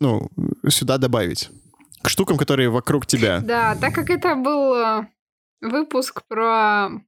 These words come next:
Speaker 2: боли, сложности и вообще вот это всё, с чем ты иногда сталкиваешься, когда снимаешь, а, у меня есть такой пункт про бюджетные съёмки.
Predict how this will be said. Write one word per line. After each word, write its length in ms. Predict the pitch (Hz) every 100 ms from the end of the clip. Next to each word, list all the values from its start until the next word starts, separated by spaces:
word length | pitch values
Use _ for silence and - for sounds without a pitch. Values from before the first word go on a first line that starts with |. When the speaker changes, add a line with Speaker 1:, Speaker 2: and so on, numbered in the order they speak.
| -
Speaker 2:
боли, 880 | 214 208 226 240 208 202 196 190 -
сложности 800 | - 240 220 214 208 208 - 214
и 160 | 185
вообще 320 | 185 196 - 202
вот 200 | 196 196
это 180 | 196
всё, 260 | 202 - 214
с 60 | 208
чем 260 | 208 202
ты 300 | 202 196 196
иногда 320 | 190 196 190 202
сталкиваешься, 840 | 226 220 220 - 202 208 - -
когда 360 | 202 202 196 202
снимаешь, 680 | - 202 202 247 294 - - - - - - - - -
а, 380 | 214 214 220 220
у 60 | 226
меня 120 | 277
есть 120 | 370
такой 220 | 359 359 349 _
пункт 440 | - 294 381 - -
про 560 | 240 240 269 277 262 254
бюджетные 560 | 226 226 247 262 285 254
съёмки. 680 | - 226 208 208 208 269